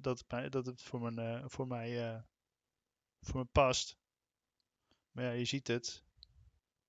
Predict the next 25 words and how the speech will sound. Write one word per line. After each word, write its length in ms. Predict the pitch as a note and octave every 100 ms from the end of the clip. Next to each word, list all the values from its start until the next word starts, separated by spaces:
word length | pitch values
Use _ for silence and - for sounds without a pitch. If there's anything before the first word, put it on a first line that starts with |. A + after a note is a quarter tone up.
| _ _ - - _
De 100 | -
voorraden 560 | - D#3 D3 C#3+ C3+ B2+
die 80 |
slonken. 400 | - D3 C3+ - -
En 160 | C#3
dat 180 | D3 -
is 140 | F#3+ G#3+
ook 120 | F#3+
met 180 | F#3+ E3
het 120 | -
kermisevenement. 960 | F3 F3+ F3 D3+ C3+ C3 B2 - - - - _ _ _
Het 320 | - - -
kermisevenement, 760 | - E3 D#3+ D3+ D#3 D3 D#3 D3+
dat, 160 | D3+ -
dat, 500 | F3 D3+ - - -
dat 220 | C#3+ -
zorgt 420 | - - F#3 F3+
er 60 | -
gewoon 220 | - D#3
echt 160 | D3 -
voor. 240 | B2 C3
Als 260 | C#3 C3+ -
je, 320 | C3+ B2+ B2+ _ _ - _ _ _ _
tenminste, 680 | - C#3+ D3+ - C3+ C3+ C#3+ - _ _ - -
ehm, 340 | C#3 C3 B2